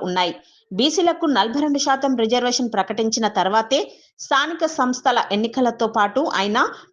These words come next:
నిర్వహించాలని డిమాండ్ చేశారు. కేంద్రంలో బీజేపీ ప్రభుత్వం, రాష్ట్రంలో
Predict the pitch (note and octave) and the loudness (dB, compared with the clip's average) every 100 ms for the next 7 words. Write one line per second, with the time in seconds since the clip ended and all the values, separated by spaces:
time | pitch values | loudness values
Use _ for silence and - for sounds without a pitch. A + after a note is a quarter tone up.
0 | - A#3 C#4+ E4 D4 C#4 A3 G#3+ A#3 G3+ | 0 2 2 2 2 2 2 0 0 0
1 | G3+ F3 F#3+ - F#3 F#3 - _ _ _ | 0 -2 -2 2 2 0 -6 _ _ _
2 | C#4+ D4+ E4+ E4 C#4+ C4 G#3 A3+ C#4 C#4 | 2 2 2 2 4 2 2 0 0 0
3 | C4 A3 G3+ G#3+ A#3+ B3 G#3+ F3+ G#3+ C#4 | 0 0 0 -2 -2 0 2 2 0 -2
4 | B3+ A3+ | 0 0